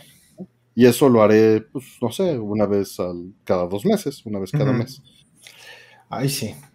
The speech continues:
Speaker 2: En la, en la oficina, fíjate, la, la vez que más fui adicto fue porque en la oficina de, de Game Latin de Miami, eh, había una, una chica, una cubana,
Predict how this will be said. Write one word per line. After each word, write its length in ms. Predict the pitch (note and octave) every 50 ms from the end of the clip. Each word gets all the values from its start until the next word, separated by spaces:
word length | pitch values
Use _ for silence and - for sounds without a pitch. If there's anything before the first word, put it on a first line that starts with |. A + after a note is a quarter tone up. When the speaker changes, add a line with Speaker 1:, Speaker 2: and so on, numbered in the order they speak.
| _ _ _ _
Speaker 2:
En 180 | B2+ A#2 A#2+ B2
la, 120 | B2 A#2 -
en 220 | B2+ C3 B2+ B2
la 60 | B2+ B2+
oficina, 420 | B2 - C3+ - - D#3 D#3 D#3
fíjate, 360 | D#3+ D#3 D3 B2+ - - A2
la, 220 | G#2+ G#2+ A2 A2+ A2+
la 200 | A2 A#2 A#2+ A#2+
vez 180 | - F#3 F#3+ -
que 120 | - G3+
más 260 | E3+ E3+ E3+ E3+ E3+ -
fui 300 | - D3 C#3+ D3+ D#3 D3+
adicto 580 | C3 A#2 - B2 A#2 - - - G#3+ - - - _ _ _ _ _ _ _ _ _ _ _ _ _ _ _ _ _ _ - _ _ - C3+
fue 200 | - - C3+ C3+
porque 260 | - C#3+ D3 - C#3
en 60 | A#2+ A2
la 60 | A2
oficina 460 | A2 - A#2 - - C3+ C3+ D#3 E3
de, 640 | D#3+ E3 - - - - B2+ A#2 A2+ A2 A2 A2 A2
de 280 | G#2+ - G#2+ G#2+ G#2 G#2
Game 220 | G#2+ B2+ C3 C3+ B2
Latin 340 | A#2 A2+ A#2 - C#3+ D3
de 100 | C3 A2+
Miami, 600 | A2 G2+ G#2 A2 A2+ A2 A#2 D#3 A#3 - - - _ _ _ _ _ _ _ _ _ _ _ _ _ _ _ _ _ _ _ _ _ _ _ _ _ _ _ _ _ _ _ -
eh, 240 | - A#2+ A#2+ A#2
había 300 | A#2 A#2 B2 B2 B2 B2+
una, 500 | B2+ C#3 C#3 C#3+ C#3 C#3 C#3 C3+ C3 B2+ C3+
una 240 | C3+ C3 C#3 C#3 C#3+
chica, 380 | - - C3 - - C3 C3 C3
una 280 | C3 C3 C3 B2+ B2+
cubana, 540 | - - G#2+ G#2+ G#2+ G#2+ G#2+ D3 A3 -